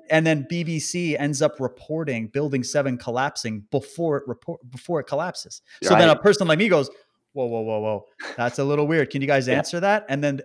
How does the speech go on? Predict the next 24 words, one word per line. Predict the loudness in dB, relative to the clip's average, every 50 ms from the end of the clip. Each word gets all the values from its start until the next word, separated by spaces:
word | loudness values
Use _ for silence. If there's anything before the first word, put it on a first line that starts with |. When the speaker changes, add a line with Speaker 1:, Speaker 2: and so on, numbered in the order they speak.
| -4 0
Speaker 1:
all | 2 2 2
these | 2 -2 -6 -4
guys | -2 -2 0 0 -2 -4 -6
do | -8 -8 -6 -6
is | -8 -10
just | -10 -10 -10 -10 -10 -10
run | -10 -8 -8 -8
circles | -8 -8 -6 -4 -6 -6 -4 -4 -4 -4 -2 -4 -4 -6 -8 -8
and | -8 -10 -10 -14 -12
delay | -12 -10 -8 -4 -4 -2 -2 -2 -4 -4 -4 -4
and | -6 -6 -8 -6
don't | -6 -6 -6 -6 -8 -10 _
talk. | -6 -6 -6 -4
And | -6 -6 -6
you're | -4 -4 -2
like, | 0 0 0 -2 -4 _ _ _ _ _ _ _ _ _ -6 -4
and | 0 2
then | 2 2
even | 2 2 2 0
the | 0 2
nine | 2 2 2 2
eleven | 2 2 2 0 -2
Commission | -4 -4 -6 -6 -6 -6 -8 -8
report | -10 -10 _ -8 -6 -6 -6 -8 _